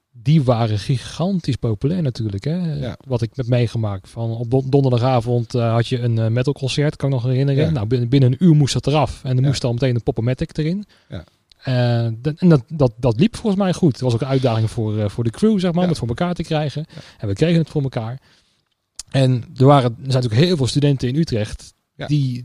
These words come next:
Speaker 1: elke keer naar die dansfeestjes gaan.
Speaker 2: Ja.
Speaker 1: Wat ook belangrijk is natuurlijk voor, om, om de minder populaire dingen te be-, kunnen
Speaker 2: Ja.
Speaker 1: bekostigen.
Speaker 2: Ja.
Speaker 1: Want dan gaat het een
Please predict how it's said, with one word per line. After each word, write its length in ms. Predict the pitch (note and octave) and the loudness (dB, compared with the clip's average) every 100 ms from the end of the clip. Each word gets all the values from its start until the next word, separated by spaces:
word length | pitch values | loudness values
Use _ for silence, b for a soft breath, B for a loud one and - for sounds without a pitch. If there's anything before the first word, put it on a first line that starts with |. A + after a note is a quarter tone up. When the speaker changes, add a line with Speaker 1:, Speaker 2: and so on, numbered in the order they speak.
| - | -10
Speaker 1:
elke 220 | E3 F3 | -2 0
keer 100 | C3+ | 2
naar 80 | A#2+ | 0
die 100 | A2+ | 0
dansfeestjes 480 | G3 - D3 A2+ A2 | -2 -4 -4 -4 -6
gaan. 320 | A2+ A2 C#3+ _ | -6 -6 -10 _
Speaker 2:
Ja. 180 | B2+ - _ _ | -18 -18 _ _
Speaker 1:
Wat 300 | B2+ - - | -12 -10 -2
ook 180 | F#3 B2 | -2 2
belangrijk 380 | D3+ F3+ F3+ B2+ | 0 2 -2 0
is 80 | A2+ | 0
natuurlijk 360 | B2 B2+ - | 0 0 -2
voor, 380 | - A#2+ A#2 B2 | -6 -2 -2 -2
om, 260 | D3 C3 B2+ | -2 -2 -2
om 260 | B2+ B2 A#2+ | -4 -4 0
de 180 | A#2+ A2+ | 0 2
minder 400 | D3 G3 D3+ A#2+ | 2 2 2 2
populaire 540 | C3 A2+ A2 G#2+ G2+ | 0 -2 -2 -2 -4
dingen 200 | G2+ A2 | -4 -4
te 100 | - | -4
be-, 120 | C3+ - _ | -4 -6 _
kunnen 240 | E3 D#3+ | -2 0
Speaker 2:
Ja. 60 | D3+ | 0
Speaker 1:
bekostigen. 340 | A3 C#3+ G#2 | 0 0 -2
Speaker 2:
Ja. 40 | G#2 | -4
Speaker 1:
Want 100 | A2 | -6
dan 100 | - | -6
gaat 80 | |
het 80 | |
een 60 | A#2+ | -6